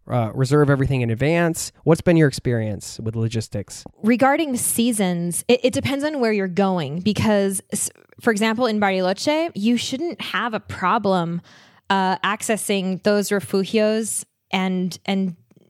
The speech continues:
Speaker 2: you know, even in high season. I mean, I lived there in the peak of their high season, which was January, February, March, April. Um, that's summer down there.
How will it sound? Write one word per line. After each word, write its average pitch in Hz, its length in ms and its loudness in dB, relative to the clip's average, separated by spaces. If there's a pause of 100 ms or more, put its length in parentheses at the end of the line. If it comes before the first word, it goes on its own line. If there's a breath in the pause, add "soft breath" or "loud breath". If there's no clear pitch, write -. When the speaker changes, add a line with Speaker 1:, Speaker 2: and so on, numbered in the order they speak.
(340)
Speaker 2:
you 220 140 -2
know, 220 160 -2
even 262 240 0
in 220 100 0
high 208 280 -2
season. 190 260 -2
I - 20 0
mean, 202 140 0
I 254 140 0
lived 220 340 0
there 269 240 2
in 220 180 0
the 208 80 0
peak 254 380 -4
of 226 100 -2
their 196 140 0
high 190 220 0
season, 233 420 -2
which 202 180 -2
was 175 380 0
January, 180 500 -2
February, 165 640 -2 (220)
March, 165 440 -4 (380)
April. 190 420 0 (520 soft breath)
Um, 185 160 -2
that's 196 220 0
summer 196 540 -2
down 170 260 -2
there. 170 260 -6